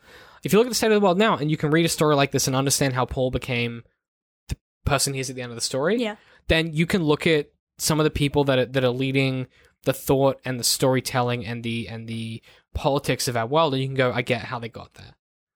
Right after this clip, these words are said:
Speaker 1: And, and you can empathize with them and not sympathize, but you can empathize and go, "Okay, well,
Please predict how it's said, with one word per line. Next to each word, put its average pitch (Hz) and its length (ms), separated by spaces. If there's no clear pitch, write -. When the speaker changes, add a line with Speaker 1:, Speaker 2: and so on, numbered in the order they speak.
Speaker 1:
And, 139 200
and 147 160
you 156 60
can 175 140
empathize 151 520
with - 160
them 147 160
and 143 300
not 202 220
sympathize, 175 640
but 135 120
you 147 60
can 147 120
empathize 135 540
and 127 100
go, 120 140
"Okay, 123 220
well, 117 280